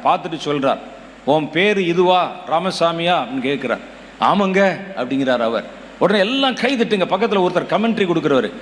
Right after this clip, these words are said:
"எல்லாம் கை தட்டுங்க, கர்த்தர் பேசுகிறார்." அப்புறம் கொஞ்ச நேரம் கழிச்சு அப்படியே கொஞ்ச நேரம், இது உண்மையிலேயே நான் பார்த்தேன், நீங்க கூட பார்க்கலாம் YouTube-ல. பார்த்துட்டு உடனே சொன்னார் அடுத்து, "உனக்கு ஆந்திரா பேங்க்ல அக்கவுண்ட் இருக்குதா?" அப்படின்னு கேட்டார்.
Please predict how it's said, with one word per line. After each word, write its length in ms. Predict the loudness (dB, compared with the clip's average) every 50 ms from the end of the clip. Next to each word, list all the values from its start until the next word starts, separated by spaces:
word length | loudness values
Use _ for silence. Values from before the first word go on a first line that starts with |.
| -10 -2 0
"எல்லாம் 340 | 2 2 2 2 2 2 2
கை 160 | 2 2 2
தட்டுங்க, 340 | 2 0 0 2 2 2 2
கர்த்தர் 360 | 2 2 2 2 0 0 2
பேசுகிறார்." 600 | 2 0 0 0 0 -2 -2 2 2 2 0 0 -4 -10 -18 -18 -20 -20 -20 -20 -20 -20 -20 -20 -20 -20 -20 -20 -20 -20 -20 -20 -20 -20 -20 -20 -20 -20 -20 -20 -20 -20 -20 -20 -20 -20 -14 -4 0
அப்புறம் 240 | 0 2 2 2 0
கொஞ்ச 180 | 0 0 0
நேரம் 160 | 0 -2 -2
கழிச்சு 120 | -2 0 -2
அப்படியே 280 | -2 0 0 -2 -2
கொஞ்ச 280 | 0 0 0 2 2 0
நேரம், 200 | 0 0 -2 -2
இது 120 | 0 2
உண்மையிலேயே 360 | 2 4 4 4 4 4 2 2
நான் 180 | 0 0 0
பார்த்தேன், 380 | 2 0 0 0 -2 -4 -4 -2
நீங்க 160 | -2 -2 -2
கூட 160 | 0 0 0
பார்க்கலாம் 400 | 2 2 0 0 0 -2 -4 -4
YouTube-ல. 480 | -2 -4 -2 -2 -2 -2 -2 -2 -4 -6 -8 -14 -16 -18 -20 -20 -20 -20 -20 -20 -20 -20 -20 -20 -20 -20 -20 -20 -20 -20 -20 -20 -20 -20 -20 -20 -20 -20 -20 -20 -20 -20 -20 -20 -20 -14 -6 -6 -4 2 2
பார்த்துட்டு 280 | 2 2 2 -2 -2
உடனே 300 | 0 0 0 0 0 -2
சொன்னார் 380 | -2 -2 -2 0 0 0 2 2
அடுத்து, 340 | 2 0 0 -4 -6 -10 -8
"உனக்கு 280 | -4 -2 0 0 0 2
ஆந்திரா 480 | 2 2 2 2 0 0 0 0 0 0 0
பேங்க்ல 460 | -2 -4 -4 -4 -4 0 2 2 2
அக்கவுண்ட் 380 | 2 2 0 0 -2 -2 0 -2
இருக்குதா?" 400 | -2 -2 0 2 2 2 2 2
அப்படின்னு 200 | 0 -4 -6 -4
கேட்டார். 500 | -2 -2 -2 0 -2 -4 -4 -6 -14